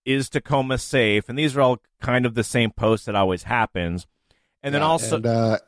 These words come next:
Speaker 2: "How much is this truck worth?"
Speaker 1: Oh, yeah, exactly. The, the, the poor Toyota Tacoma posters who are trying to figure out their, uh, their car issues. Um, no,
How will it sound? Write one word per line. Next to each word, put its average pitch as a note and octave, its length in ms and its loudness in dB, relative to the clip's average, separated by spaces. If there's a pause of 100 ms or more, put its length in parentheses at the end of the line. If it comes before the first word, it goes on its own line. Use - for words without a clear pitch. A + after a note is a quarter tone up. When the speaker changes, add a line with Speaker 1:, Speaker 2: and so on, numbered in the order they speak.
(140)
Speaker 2:
"How D3 200 -2
much C#3 260 -2
is A#2 120 -2
this A#2 120 0
truck - 280 -2
worth?" G2 340 -2 (240)
Speaker 1:
Oh, F3+ 140 6
yeah, F3 220 0
exactly. C#3 580 0
The, C3+ 340 2
the, B2+ 320 0
the C3 160 0
poor C#3 280 0
Toyota C3 440 0
Tacoma B2+ 460 -2
posters A#2 720 0 (380)
who A#2+ 160 -2
are A2+ 160 0
trying A#2+ 220 -2
to A#2 60 -2
figure A#2 320 -2
out A2+ 260 2
their, A2 280 2
uh, G2+ 200 4
their G#2+ 120 -4
car A#2 320 2
issues. F#2+ 520 0 (640)
Um, F2 720 0 (200)
no, A2 440 -2